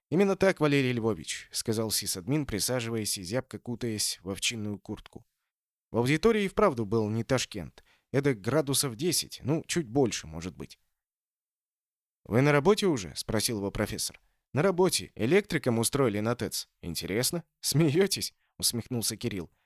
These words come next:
«Но работа как работа, и даже зарплата неплохая, как я понял. Общежитие дали, опять же, в комнате всего двое.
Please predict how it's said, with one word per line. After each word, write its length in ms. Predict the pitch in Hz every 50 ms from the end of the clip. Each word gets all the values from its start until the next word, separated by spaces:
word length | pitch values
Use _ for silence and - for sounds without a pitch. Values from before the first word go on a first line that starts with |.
| _ _ -
«Но 100 | 151 202
работа 380 | 214 208 175 208 220 - 160 117
как 160 | 131 117 -
работа, 400 | 120 117 110 147 180 170 - 117
и 80 | 95
даже 220 | 85 101 104 98 101
зарплата 480 | 92 113 101 101 - 170 196 190 165
неплохая, 500 | 151 139 127 127 123 107 - 120 107 98
как 200 | - - 107 -
я 80 | - 107
понял. 340 | - - 104 92 85 85 - _ _ _ _ _ _ _
Общежитие 580 | - 95 - - 123 110 170 202 - - 156 147
дали, 240 | 131 139 135 120 104
опять 320 | 92 90 - 170 190 156
же, 160 | 131 135 120
в 80 | 98 -
комнате 420 | - 180 185 175 160 143 - 127
всего 260 | 104 - 123 120 156 147
двое. 360 | 107 98 120 147 139 107